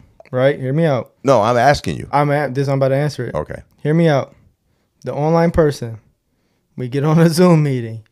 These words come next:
Speaker 1: You teach me what you're doing in your community.
Speaker 2: Okay.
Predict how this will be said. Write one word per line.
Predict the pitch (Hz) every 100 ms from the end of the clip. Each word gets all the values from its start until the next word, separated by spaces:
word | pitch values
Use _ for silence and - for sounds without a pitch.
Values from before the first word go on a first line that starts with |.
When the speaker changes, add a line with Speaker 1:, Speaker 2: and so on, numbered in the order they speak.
| _ _
Speaker 1:
You | 139
teach | 143 - 190 -
me | 190
what | 165 151 -
you're | 185
doing | 175 180 180 160
in | 151
your | 151 165
community. | 175 165 170 131 127 - -
Speaker 2:
Okay. | 76 76 78